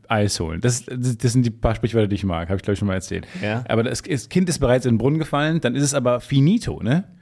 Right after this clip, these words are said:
Speaker 1: Da ist,
Speaker 2: Genau.
Speaker 1: das war's dann.
Speaker 2: Genau. Man
Speaker 1: Äh,
Speaker 2: darf dann auch das Kind nicht mehr aus dem Bru-, Brunnen holen.
Speaker 1: Nee, und, n-, wa-, aber ich glaub, es geht auch nicht. Also es ist bereits, das Unglück ist bereits geschehen.
Speaker 2: Genau.
Speaker 1: Darum geht's.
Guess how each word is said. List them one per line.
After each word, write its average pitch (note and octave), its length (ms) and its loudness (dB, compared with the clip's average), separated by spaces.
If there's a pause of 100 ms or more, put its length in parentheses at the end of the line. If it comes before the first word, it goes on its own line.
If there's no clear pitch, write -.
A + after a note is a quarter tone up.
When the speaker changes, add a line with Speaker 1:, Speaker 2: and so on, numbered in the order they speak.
(340)
Speaker 1:
Da A2 80 2
ist, C3+ 120 2
Speaker 2:
Genau. B2 120 0
Speaker 1:
das A#2+ 180 0
war's G#3 380 2
dann. D2+ 200 -6
Speaker 2:
Genau. A2 280 -2 (280)
Man B2+ 140 0
Speaker 1:
Äh, A2+ 60 -4
Speaker 2:
darf D3 240 2
dann D3 160 0
auch B2+ 160 -2
das A2+ 220 -6
Kind C3+ 240 -4
nicht C3 160 -2
mehr A#2 140 2
aus G#2+ 140 0
dem G#2+ 80 -2
Bru-, G2+ 220 0
Brunnen A2 340 -2
holen. E2 320 -4 (180)
Speaker 1:
Nee, E3 280 0 (140)
und, C#3+ 280 0
n-, D#3+ 320 -6
wa-, D3 260 -2
aber C3+ 380 2
ich B2+ 80 -6
glaub, C#3+ 240 0
es - 140 -2
geht F#3+ 160 0
auch A#2+ 100 2
nicht. A2 220 4
Also A2+ 120 2
es A#2+ 120 0
ist C#3 100 -4
bereits, A2+ 520 0
das - 120 -6
Unglück G3 320 2
ist D3 140 -4
bereits A2+ 320 0
geschehen. F2 340 -4
Speaker 2:
Genau. A#2+ 160 0
Speaker 1:
Darum B2 140 2
geht's. A#2+ 340 2